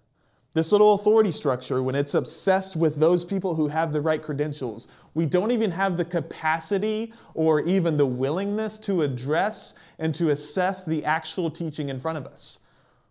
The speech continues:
We're so prejudiced about personality that we don't even take a moment to examine, "Oh, well, let, let's hear this thing out. Let's, let's hear Jesus out. Let, let's hear, let's hear what he has to say, and then we can, we can judge him based off of what he says." Jesus even says that.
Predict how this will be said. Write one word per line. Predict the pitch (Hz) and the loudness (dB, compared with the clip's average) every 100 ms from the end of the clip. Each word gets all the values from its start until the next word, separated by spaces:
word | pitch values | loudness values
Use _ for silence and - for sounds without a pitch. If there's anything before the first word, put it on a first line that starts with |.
| _ _ _ _ _ _ _ _ _ - | _ _ _ _ _ _ _ _ _ -4
We're | 156 | 0
so | 156 214 | 4 6
prejudiced | 208 208 214 208 180 156 | 4 4 4 4 2 2
about | 156 156 | 4 2
personality | 151 165 160 135 185 156 101 101 127 - - - | 2 -2 0 0 0 0 -2 -8 -10 -16 -8 0
that | 165 | 2
we | 156 | 4
don't | 160 208 | 2 2
even | 208 175 143 131 - | 2 0 -2 -6 -16
take | - 208 190 | -2 0 2
a | |
moment | 165 180 160 | 0 0 -2
to | 165 | 0
examine, | 143 131 170 185 131 | 0 0 -2 -2 -4
"Oh, | 175 214 | -4 -2
well, | 139 147 127 | 0 -2 -2
let, | 143 202 139 | -2 -2 0
let's | 180 - | -2 -2
hear | 185 165 | -2 -2
this | 151 151 | -2 -4
thing | 156 135 - | -8 -10 -8
out. | 160 131 | -8 -4
Let's, | 143 147 - - | -4 -4 -8 -4
let's | - 175 202 | 0 0 0
hear | 247 | 0
Jesus | 208 156 202 180 - | 0 0 0 -2 0
out. | 214 190 - - _ _ _ _ _ _ _ _ _ _ _ | -2 -2 -6 -14 _ _ _ _ _ _ _ _ _ _ _
Let, | 165 165 | 0 2
let's | 185 185 | 2 4
hear, | 247 226 | 4 2
let's | 147 185 185 | 2 -2 0
hear | 233 208 | 0 0
what | 180 | 0
he | 143 196 | -2 -2
has | 190 180 | 0 -2
to | 151 | -4
say, | 151 208 160 120 | -2 0 0 0
and | 135 139 | -2 -2
then | 240 226 | -2 -2
we | 143 | -2
can, | 143 147 135 | -2 -4 -4
we | 156 | -4
can | 185 151 | -2 -4
judge | 131 165 202 | -2 0 0
him | 214 202 165 | -2 -4 -2
based | 151 165 165 - | 0 0 -2 -2
off | 147 151 | -2 0
of | 139 | -2
what | 147 131 | -2 -2
he | |
says." | 127 135 120 110 | -4 0 0 -2
Jesus | 117 160 185 180 | -4 -4 -2 0
even | 196 180 | 0 0
says | 175 185 151 | 0 0 0
that. | 123 101 | 0 -2